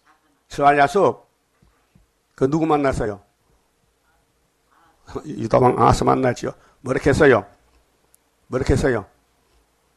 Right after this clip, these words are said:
응? "두려워 말고 겁내지 말라." 예? 당신 앞에 온 이 아람 에브라임은 부지깽이니까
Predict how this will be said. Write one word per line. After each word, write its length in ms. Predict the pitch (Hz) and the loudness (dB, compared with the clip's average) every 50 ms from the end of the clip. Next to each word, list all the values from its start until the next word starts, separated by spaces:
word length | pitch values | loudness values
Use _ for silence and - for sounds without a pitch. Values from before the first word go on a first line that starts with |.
| _ _ _ _ _ _ - | _ _ _ _ _ _ -12
응? 140 | 147 160 - - _ _ _ _ _ _ _ - | -12 -12 -12 -16 _ _ _ _ _ _ _ -8
"두려워 260 | 147 143 135 131 123 | -4 0 0 0 0
말고 240 | 123 127 127 120 113 | 0 -2 -2 -4 -4
겁내지 380 | - 135 123 127 123 120 113 123 | -6 -6 -4 -2 -4 -4 -4 -6
말라." 400 | 123 127 120 113 113 117 - - _ _ _ _ _ _ _ _ | -6 -6 -6 -6 -8 -12 -12 -14 _ _ _ _ _ _ _ _
예? 160 | 160 196 - - _ _ _ _ _ _ _ _ _ _ _ _ _ _ _ _ _ _ _ _ _ | -4 -4 -4 -6 _ _ _ _ _ _ _ _ _ _ _ _ _ _ _ _ _ _ _ _ _
당신 360 | - - 113 127 131 - 131 | -6 -6 -4 -4 -2 -2 0
앞에 220 | 127 135 131 - 147 - | 0 0 0 -2 -2 0
온 200 | 147 147 147 135 | 0 0 0 2
이 240 | - 139 143 139 - - | 2 2 2 2 2 2
아람 260 | - 131 143 139 139 | 4 4 6 6 6
에브라임은 600 | 143 143 147 147 147 143 147 165 208 196 143 - - - _ _ _ _ _ _ _ _ _ _ _ | 6 4 6 6 6 4 6 8 8 6 6 4 -2 -12 _ _ _ _ _ _ _ _ _ _ _
부지깽이니까 840 | - 113 113 117 - - 127 127 123 113 110 101 - - 123 107 | -16 -14 -14 -12 -8 -6 -4 -4 -4 -4 -6 -8 -8 -10 -12 -12